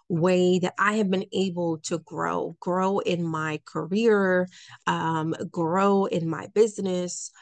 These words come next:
um, grow ministry at church. Networking has truly been my number one source to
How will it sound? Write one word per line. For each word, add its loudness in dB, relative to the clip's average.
um, -6
grow 4
ministry 2
at -12
church. -2
Networking 0
has -6
truly 0
been -2
my -2
number -4
one -6
source -4
to -10